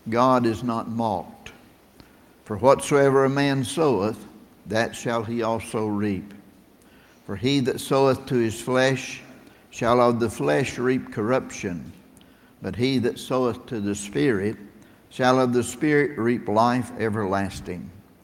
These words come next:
And let us not be weary in well-doing, for in due season we shall reap if we faint not."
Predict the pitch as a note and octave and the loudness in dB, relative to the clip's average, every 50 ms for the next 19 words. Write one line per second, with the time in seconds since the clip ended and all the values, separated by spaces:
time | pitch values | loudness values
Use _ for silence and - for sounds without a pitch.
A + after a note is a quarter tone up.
0 | _ _ - - - _ _ _ - - E2+ F2+ G2 G#2 A2 A#2 A#2+ A2 - B2+ | _ _ -20 -20 -20 _ _ _ -14 -10 -6 -2 0 0 2 0 0 -2 0 2
1 | B2 B2 B2 B2 B2 B2 B2 A#2+ A2+ C3+ D3+ D3 C3 A2 G#2 G#2 G2+ G2+ G2+ G2+ | 2 2 2 2 2 2 2 2 2 2 2 2 2 2 2 2 2 2 0 0
2 | G#2 G#2+ G#2+ G#2 G#2 G#2 G2+ A2 B2+ C3 G#2+ F2+ D#2 D#2 D#2 - F#2 - - - | 0 0 0 0 0 0 0 0 0 0 -2 -2 -6 -8 -10 -12 -14 -16 -20 -20
3 | - - - _ _ _ _ _ - A2 A2 G#2 G#2+ G#2 G#2 C3+ D3+ D3+ - - | -20 -20 -20 _ _ _ _ _ -6 -4 -2 0 0 0 2 2 2 2 0 0
4 | - F#3 G3 F#3 C#3 G2 D#2+ E2 D#2 D#2+ C#2 C2+ - - - - - G#2+ A2+ A2+ | 0 0 2 0 0 -2 -4 -8 -10 -10 -12 -14 -16 -18 -16 -10 -6 -4 -4 -4
5 | G#2 - - A#2+ A2+ A2 G#2+ A2 B2+ D3+ B2 F#2+ F2 - - - - - - - | -4 -4 -2 0 0 0 0 -2 -2 -2 -2 -4 -6 -8 -14 -20 -20 -20 -20 -20
6 | - G2 F#2+ - - G2+ G2 F#2+ - G#2 G2+ G#2 G2+ G2+ G#2 G#2 F#2+ F2+ F2 - | -16 -16 -14 -10 -10 -10 -10 -8 -8 -8 -8 -8 -6 -6 -6 -6 -6 -6 -8 -12